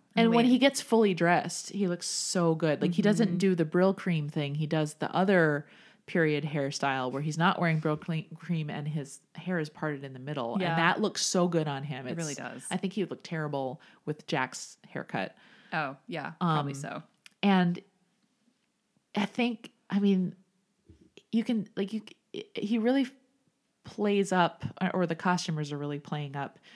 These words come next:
Speaker 1: his age and his wealth, even if it's
Speaker 2: Mm-hmm.
Speaker 1: pretended wealth, 'cause he's,
Speaker 2: Right.
Speaker 1: he's a spendthrift. But he's wearing this ascot
Speaker 2: Yeah.
Speaker 1: underneath,
Speaker 2: <laughs>
Speaker 1: underneath his, you know, and he's got that beautiful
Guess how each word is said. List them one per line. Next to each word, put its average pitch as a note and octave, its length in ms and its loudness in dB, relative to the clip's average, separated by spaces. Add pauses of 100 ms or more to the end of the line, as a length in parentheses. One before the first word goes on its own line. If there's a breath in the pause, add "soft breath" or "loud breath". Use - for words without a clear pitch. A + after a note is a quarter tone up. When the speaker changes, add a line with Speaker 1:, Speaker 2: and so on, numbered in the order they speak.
(240 loud breath)
Speaker 1:
his D#3+ 220 -2 (100)
age D#3+ 580 2
and D3 280 -4
his C#3 360 -6 (140)
wealth, D#3+ 480 -2
even E3+ 240 -2
if D#3+ 100 -4
it's E3+ 140 -4
Speaker 2:
Mm-hmm. E3+ 80 -6
Speaker 1:
pretended E3 480 -4
wealth, E3+ 320 -2
'cause D3 160 -6
he's, D#3+ 140 -4
Speaker 2:
Right. D3+ 140 -8
Speaker 1:
he's D#3+ 140 0
a C#3+ 80 -6
spendthrift. D3 680 -2 (280 loud breath)
But D#3+ 120 2
he's F#3+ 180 2
wearing F#3+ 360 4
this D#3 200 2 (120)
ascot D3+ 640 0 (260 loud breath)
Speaker 2:
Yeah. F3+ 220 -8 (240 loud breath)
Speaker 1:
underneath, F3 480 0 (180)
Speaker 2:
<laughs> - 180 -14
Speaker 1:
underneath D#3+ 420 -2
his, D3 420 -4
you F3+ 140 -4
know, C#3 220 -4
and F3 160 2
he's F#3+ 200 4
got F#3 300 2
that D3 280 -2 (300 soft breath)
beautiful E3 920 0